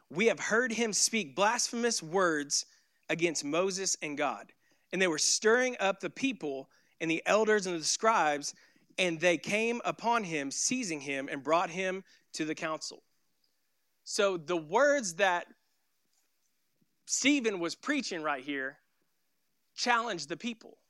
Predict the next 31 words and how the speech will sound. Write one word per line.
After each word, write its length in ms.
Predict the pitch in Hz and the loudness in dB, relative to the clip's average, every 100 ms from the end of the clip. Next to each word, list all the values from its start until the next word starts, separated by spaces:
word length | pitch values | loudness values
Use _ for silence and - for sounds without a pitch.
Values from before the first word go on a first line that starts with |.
| _ | _
and 80 | 143 | -8
they 80 | 165 | -6
didn't 200 | 160 151 | -6 -6
like 260 | 208 202 | -6 -6
it. 100 | - _ _ _ _ | -14 _ _ _ _
So 200 | - 170 | -10 -6
they 200 | 165 208 | -2 -2
started 380 | - 208 190 165 | -2 -2 -2 -2
bringing 220 | 180 170 | -6 -8
false 340 | - 180 170 | -4 -2 -2
witness 360 | 180 254 185 - | -6 -8 -8 -10
against 360 | - 262 240 - | -8 -8 -8 -8
him, 220 | 160 151 _ _ | -8 -10 _ _
got 200 | 156 170 | -4 -4
him 280 | 156 170 156 - _ _ | -2 -6 -6 -10 _ _
arrested, 580 | 156 160 226 - - - _ _ _ _ _ _ _ _ _ | -6 -2 -2 -4 -10 -14 _ _ _ _ _ _ _ _ _
and 140 | 175 | -2
they 80 | 175 | -2
bring 320 | 160 202 247 | -2 -2 -2
him 180 | 220 226 | -2 -4
before 300 | 190 - 214 | -6 0 0
the 80 | 185 | 0
council. 500 | 208 240 226 - - _ _ _ _ _ _ _ _ _ _ _ _ _ | -4 -4 -6 -10 -14 _ _ _ _ _ _ _ _ _ _ _ _ _
But 100 | 160 | -6
here's 240 | 175 269 247 | 0 0 2
what 120 | 247 | 4
I 60 | 214 | 4
love 260 | 202 202 | 4 2
in 80 | 180 | 0
verse 240 | 180 190 | -2 -2
number 220 | 185 170 | -2 -2